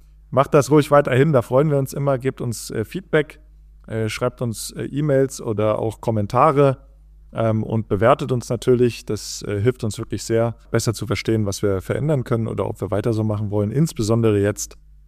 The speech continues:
wenn wir auf Englisch wechseln. Und ja, einen großen Dank, dass ihr eben Teil unserer,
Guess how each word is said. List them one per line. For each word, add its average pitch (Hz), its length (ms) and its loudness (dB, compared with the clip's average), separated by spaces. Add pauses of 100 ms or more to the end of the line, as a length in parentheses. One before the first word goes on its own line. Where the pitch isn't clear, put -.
(120)
wenn 98 160 -4
wir 95 240 -2 (120)
auf - 420 -8
Englisch 127 500 0 (160)
wechseln. 156 420 0 (580)
Und 139 140 0
ja, 127 200 4
einen 117 180 -2
großen 147 320 2
Dank, 131 320 0
dass 127 180 0
ihr 131 160 -2
eben 120 300 -2
Teil 113 240 -2
unserer, 104 600 -4